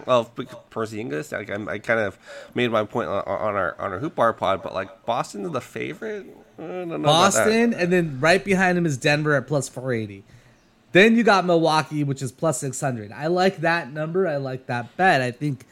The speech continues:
Speaker 2: Milwaukee, again, after we talked, I don't think they're gonna win, but plus six hundred is pretty good. You go down to Phoenix at plus six fifty. That's a lot of offense.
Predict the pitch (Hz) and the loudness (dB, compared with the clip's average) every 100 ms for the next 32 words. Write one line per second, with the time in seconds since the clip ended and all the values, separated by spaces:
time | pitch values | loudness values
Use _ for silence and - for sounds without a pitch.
0 | _ _ - 139 143 156 160 - 151 143 | _ _ -6 -2 0 0 -2 -4 -8 -6
1 | 139 135 185 147 143 - 143 160 175 165 | -2 2 4 2 -4 -4 -4 -2 -2 0
2 | 185 165 131 147 151 170 - _ 175 180 | 2 2 2 -2 0 -2 -6 _ -4 -4
3 | - 147 147 151 135 139 175 208 170 143 | -4 -4 -2 -2 -2 0 2 2 0 0
4 | 135 131 - 165 - 160 - 170 156 143 | 0 0 -4 -4 -4 -6 -4 -4 -4 -8
5 | - 160 139 139 165 117 - - _ 147 | 0 0 2 4 4 2 -4 -20 _ 0
6 | 147 247 285 285 196 - 285 311 226 - | 4 4 4 2 -2 -2 -6 -2 -2 -2
7 | 156 220 247 233 208 - 202 302 - 147 | -4 -2 -4 -2 -8 -8 -6 -6 -4 -2
8 | 160 233 170 123 131 175 214 202 151 180 | -2 2 2 0 -8 -8 -4 -4 -2 -4
9 | 214 - 123 113 | -4 -6 -12 -12